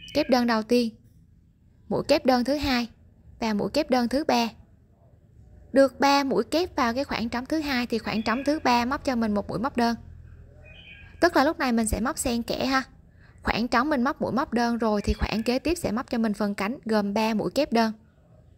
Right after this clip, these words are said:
Kép đơn thứ nhất, kép đơn thứ hai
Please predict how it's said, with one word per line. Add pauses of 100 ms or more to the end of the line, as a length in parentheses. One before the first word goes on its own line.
(760)
Kép
đơn
thứ
nhất, (1120)
kép
đơn
thứ
hai